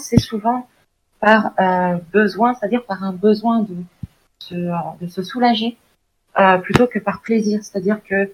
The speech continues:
on est dans un, dans une situation où c'est, euh, anxiogène, où il faut se dépêcher,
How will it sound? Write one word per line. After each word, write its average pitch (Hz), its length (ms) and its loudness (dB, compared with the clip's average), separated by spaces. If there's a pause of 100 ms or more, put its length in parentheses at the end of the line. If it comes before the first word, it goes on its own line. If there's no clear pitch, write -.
(200)
on 190 140 4
est 226 80 4
dans 185 560 -2
un, 180 100 -6 (240)
dans 185 200 -2
une 185 200 -4
situation 208 640 -2
où 180 140 -2 (360)
c'est, 180 520 0 (140)
euh, 123 40 0 (200)
anxiogène, 214 840 0 (220)
où 180 100 -2
il - 20 -20
faut 196 140 0
se 160 80 -10
dépêcher, 220 560 2